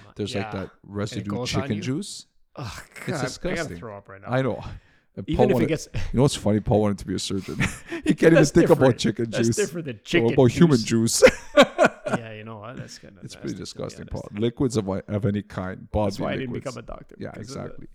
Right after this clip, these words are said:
Speaker 1: the blood.
Speaker 2: Okay, so, so we just went from holding a snake to chicken juice.
Speaker 1: <laughs> Oh,
Speaker 2: I don't even,
Speaker 1: shit.
Speaker 2: I don't even know how.
Speaker 1: 'Cause they're gross things to touch.
Speaker 2: Yeah, they're gross things to touch.
Speaker 1: Yeah.
Speaker 2: Um, I think the next one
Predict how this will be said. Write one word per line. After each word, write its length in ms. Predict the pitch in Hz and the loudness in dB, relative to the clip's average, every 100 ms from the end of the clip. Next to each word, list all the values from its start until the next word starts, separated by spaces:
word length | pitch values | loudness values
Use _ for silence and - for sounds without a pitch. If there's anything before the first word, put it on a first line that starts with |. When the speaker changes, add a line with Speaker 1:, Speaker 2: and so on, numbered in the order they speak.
| - - | -20 -20
Speaker 1:
the 60 | |
blood. 260 | - 147 135 | -18 -6 2
Speaker 2:
Okay, 220 | 143 120 | 2 2
so, 280 | 107 - 110 - - | -2 -2 -4 -4 -20
so 220 | - - 123 | -12 -2 0
we 180 | 117 | 0
just 340 | 120 - - 113 | -2 -2 -4 -2
went 200 | 131 120 | -2 -2
from 160 | 117 107 | -6 -6
holding 360 | 113 113 113 110 | -4 -4 -2 -6
a 40 | |
snake 380 | - 107 107 - | -8 -8 -8 -8
to 80 | 98 | -12
chicken 340 | - 107 101 | -8 -8 -8
juice. 360 | 90 127 127 190 | -4 0 0 0
Speaker 1:
<laughs> 40 | |
Oh, 240 | 139 - - - | -2 -8 -16 -10
Speaker 2:
I 40 | 110 | -8
don't 40 | 107 | -8
even, 220 | 104 98 | -8 -10
Speaker 1:
shit. 80 | - | -10
Speaker 2:
I 140 | 107 | -8
don't 160 | 120 120 | -6 -6
even 180 | 113 107 | -6 -6
know 140 | 107 | -8
how. 260 | - 110 104 | -6 -6 -4
Speaker 1:
'Cause 120 | - | -2
they're 100 | 135 | -4
gross 320 | 107 147 131 | -4 -6 -6
things 240 | - 127 104 | -8 -12 -12
to 60 | |
touch. 360 | - 131 107 151 | -10 -10 -10 -6
Speaker 2:
Yeah, 200 | 170 101 | -6 -4
they're 120 | 110 | -8
gross 260 | - 131 - | -8 -10 -8
things 180 | 120 - | -14 -10
to 80 | 104 | -10
touch. 400 | - 98 - 67 | -8 -10 -12 -14
Speaker 1:
Yeah. 140 | - _ _ - | -16 _ _ 2
Speaker 2:
Um, 400 | 123 120 113 101 _ _ _ _ | 6 6 4 -12 _ _ _ _
I 140 | 143 147 | 2 2
think 260 | - 339 | 2 -6
the 120 | - 165 | -4 -4
next 420 | 127 135 - 156 | -2 -2 -4 -2
one 280 | 143 123 | -2 -2